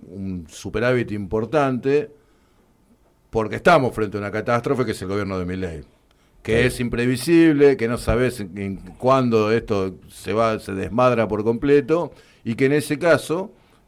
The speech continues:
Speaker 1: si el municipio tuvo superávit y tiene cierta reserva, cierta posibilidad de responder, bueno, tiene un fondo, tiene, tiene cierto, este, margen como para dar respuesta a una situación catastrófica desde el punto de vista económico. ¿Puede, puede ser que Boto lo esté pensando de este modo?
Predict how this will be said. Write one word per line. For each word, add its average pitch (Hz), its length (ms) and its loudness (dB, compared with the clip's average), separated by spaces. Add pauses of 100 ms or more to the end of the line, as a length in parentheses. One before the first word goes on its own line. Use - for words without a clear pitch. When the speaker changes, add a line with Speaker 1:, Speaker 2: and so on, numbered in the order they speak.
Speaker 1:
si - 220 -8
el 113 80 -2
municipio 113 560 0
tuvo 131 200 2
superávit 127 600 2
y 92 60 -8
tiene 113 220 -6
cierta 123 360 -2
reserva, 120 480 0
cierta 113 280 -6
posibilidad 110 420 -4
de 123 100 0
responder, 147 640 0 (240)
bueno, 98 260 -2
tiene 117 200 -2
un 131 120 0
fondo, 151 400 4
tiene, 117 280 -4
tiene 123 320 -6
cierto, 120 520 -2 (360)
este, 95 280 -8
margen 151 720 2 (280)
como 107 260 -4
para 110 180 0
dar 120 140 2
respuesta 135 680 2
a 110 40 2
una 113 160 0
situación 113 460 -4
catastrófica 110 800 -2
desde 92 140 2
el 92 80 -4
punto 98 240 -4
de 101 60 -2
vista 98 180 -4
económico. 107 500 -2
¿Puede, 139 300 2
puede 147 320 4
ser 156 240 2
que 135 80 2
Boto 135 280 4
lo 107 60 0
esté 107 180 -4
pensando 101 440 -8
de 98 80 -6
este 107 160 -10
modo? 147 400 -4